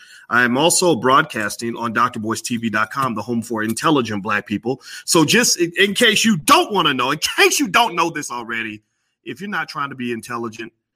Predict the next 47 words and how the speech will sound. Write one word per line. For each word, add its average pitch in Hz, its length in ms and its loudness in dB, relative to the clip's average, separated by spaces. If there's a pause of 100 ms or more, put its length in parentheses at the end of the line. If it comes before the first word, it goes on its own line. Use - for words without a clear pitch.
(140)
if 107 160 -12
you're 151 80 -4
not 131 180 -2
trying 120 180 -6
to 110 60 -8
be 113 120 -8
productive, 101 500 -12
if 104 100 -12
you 170 160 -2
ain't 127 140 -6
trying 117 200 -6
to 107 60 -8
build, 107 400 -8 (680)
go 247 160 4
ahead 208 120 6
and 165 100 0
say 147 200 4
something. 110 420 -4
Just 269 120 4
go 262 120 4
ahead 226 100 4
and 185 100 0
say 185 180 0
something 107 460 -4 (460)
so - 160 -6
I 143 60 0
can 120 220 -4
block 123 380 0
you 120 160 -2
out 117 200 2
of 113 80 -2
here 110 380 0 (260)
and 131 160 0
send 120 360 0
you 113 140 0
home, 113 540 -2 (180)
because 123 400 -2
we 135 160 2
don't 127 220 2
let 127 320 2 (100)
crying 151 460 2
babies, 143 680 6 (520)
crying 240 480 6
babies 233 460 4
are 202 100 4
not 202 300 2
welcome 185 720 0